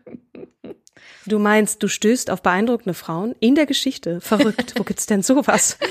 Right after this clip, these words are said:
Aber Spaß beiseite, ich weiß natürlich, welchen Teil der Geschichte du ansprichst. Und da sind wir gemeinsam mit Daniels Hilfe mal wieder eingetaucht. Wir reisen mit euch in das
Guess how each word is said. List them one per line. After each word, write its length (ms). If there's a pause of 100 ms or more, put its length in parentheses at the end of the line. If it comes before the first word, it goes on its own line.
(880)
Aber 140
Spaß 380
beiseite, 640
ich 220
weiß 280
natürlich, 440
welchen 300
Teil 220
der 100
Geschichte 440
du 180
ansprichst. 600 (500)
Und 220
da 200
sind 260
wir 100
gemeinsam 600
mit 180
Daniels 400
Hilfe 480
mal 320
wieder 360
eingetaucht. 760
Wir 280
reisen 440
mit 280
euch 280
in 140
das 260